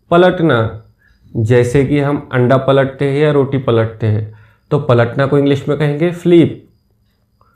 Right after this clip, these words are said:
फ्लिप। नेक्स्ट वर्ड है उड़ेलना या डालना, जैसे हम कप में चाय डालते हैं तो उसे कहेंगे पुअर, पुअर।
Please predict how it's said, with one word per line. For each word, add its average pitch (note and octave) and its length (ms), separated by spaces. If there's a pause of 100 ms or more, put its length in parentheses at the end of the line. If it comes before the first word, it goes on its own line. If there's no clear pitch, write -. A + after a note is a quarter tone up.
(300)
फ्लिप। F3 400 (1900)
नेक्स्ट B2+ 380
वर्ड C#3+ 280
है E3+ 300
उड़ेलना D3 760
या C3 180
डालना, C3 440 (220)
जैसे A#2 380
हम C3+ 340 (240)
कप B2 200
में C#3+ 200
चाय B2+ 200
डालते C3 360
हैं D3 200
तो - 100
उसे C3+ 320
कहेंगे C#3+ 440 (100)
पुअर, E3 440 (1200)
पुअर। F3 420